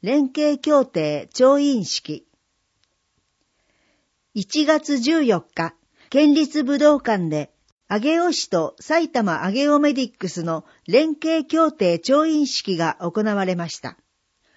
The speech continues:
この連携協定は、スポーツを通じて町の活性化や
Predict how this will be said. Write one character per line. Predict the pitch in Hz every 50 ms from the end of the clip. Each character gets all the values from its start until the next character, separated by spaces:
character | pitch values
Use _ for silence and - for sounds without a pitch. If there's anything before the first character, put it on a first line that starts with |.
| _ _ _ _ _ _ _ _ _ _ _ _ _ -
こ | 262 277 277
の | 311 349 339 285 -
連 | 208 202 247 302 320 294
携 | 302 _ 330 330 330 311 -
協 | - 320 320 302 302
定 | - 214 185 170
は、 | 160 156 156 156 - - _ _ _ _ _ _ _ _ _ _
ス | _ - - -
ポ | - 330 359 370
ー | 349
ツ | - 269 233
を | 202 175 165
通 | 165 - - 202 202 185
じ | 180 190 180
て | - 185 180 175 - _ _ _ _ _ _
町 | 190 208 220 220 - 302 311
の | 339 330 311
活 | 320 - 240 226 226
性 | - - 311 311 294
化 | - 285 277
や | 269 262 254 226 -